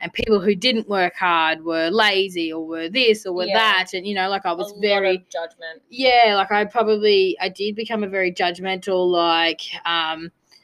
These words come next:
Speaker 1: you know, you've gotta work hard or you're, you're nothing in life and things
Speaker 2: Mm-hmm.
Speaker 1: like that. So, I mean, a teenager, I was sort of,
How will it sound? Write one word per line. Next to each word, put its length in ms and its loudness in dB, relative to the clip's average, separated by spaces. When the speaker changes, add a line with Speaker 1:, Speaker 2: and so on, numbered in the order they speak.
Speaker 1:
you 120 -6
know, 120 -4
you've 220 -2
gotta 240 6
work 280 2
hard 380 2
or 160 -2
you're, 300 -4
you're 220 -6
nothing 320 0
in 160 -2
life 460 -2
and 420 -8
things 240 -6
Speaker 2:
Mm-hmm. 80 -2
Speaker 1:
like 140 -4
that. 280 0
So, 380 2
I 60 2
mean, 280 6
a 100 0
teenager, 600 4
I 340 0
was 180 -6
sort 140 -2
of, 220 0